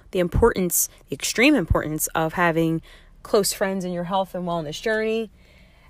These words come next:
And now I just want to drop a few facts and a few gems on, um, really heart health,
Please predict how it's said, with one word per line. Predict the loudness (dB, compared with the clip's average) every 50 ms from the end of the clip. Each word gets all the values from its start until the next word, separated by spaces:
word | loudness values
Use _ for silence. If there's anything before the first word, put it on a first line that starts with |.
| -4 0
And | 2 4 4 6 6 6 6
now | 6 8 8
I | 8 8
just | 8 6 4 4
want | 6 4 4
to | 6
drop | 8 8 8 8 6
a | 4
few | 2 2 0 0
facts | 4 6 8 8 8 8 4 2 2
and | 2 2
a | 2
few | 0 0 0 0
gems | 2 4 4 6 6 6 6 6 4 4
on, | 4 6 6 8 8 8 6 6 4 2 -2 -6 -12 -20 -20 -20 -20 -20 -20 -20 -20 -2 2
um, | 4 6 8 8 6 6 4 4 2 0 0 -2 -4 -8 -12 -18 -18 -12 -10 -10 -10 -8
really | -2 4 8 10 10 12 10 10 8 6 2
heart | -2 2 6 6 6 6 4
health, | 2 4 6 6 6 6 4 2 -2 -6